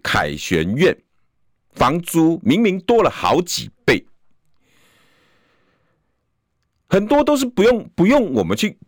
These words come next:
太过 argue 的，你只要有脑袋的人愿意把资料摊出来看，你就知道发生什么事情的。可是在大大的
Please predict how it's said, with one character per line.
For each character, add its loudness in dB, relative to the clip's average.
太 0
过 0
argue 0
的， 0
你 0
只 2
要 6
有 2
脑 2
袋 2
的 0
人 -2
愿 2
意 -4
把 0
资 -2
料 2
摊 -2
出 -6
来 4
看， -2
你 -2
就 0
知 -6
道 2
发 0
生 -2
什 -8
么 -8
事 -2
情 -8
的。 -10
可 2
是 2
在 2
大 2
大 2
的 -2